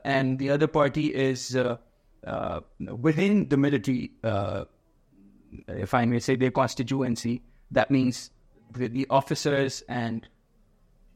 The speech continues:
um, and their families, they resonate. The narrative that resonates most with is the narrative that Hamid Gul came up with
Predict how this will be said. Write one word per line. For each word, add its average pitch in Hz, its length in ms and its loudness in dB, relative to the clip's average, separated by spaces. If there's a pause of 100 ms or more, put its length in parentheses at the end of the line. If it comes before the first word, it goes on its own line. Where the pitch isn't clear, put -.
(140)
um, - 540 -6 (640)
and 135 160 0
their 123 120 2
families, 139 680 2 (640)
they 170 420 2 (320)
resonate. 147 760 2 (240)
The 135 120 -2
narrative 165 440 2
that - 180 0
resonates 147 760 0
most 135 460 -2
with 131 320 -2 (220)
is 135 340 -2 (180)
the 131 80 -4
narrative 127 440 2
that 123 160 2
Hamid 127 320 -2
Gul 139 160 0
came 104 240 0
up - 160 -10
with - 100 -16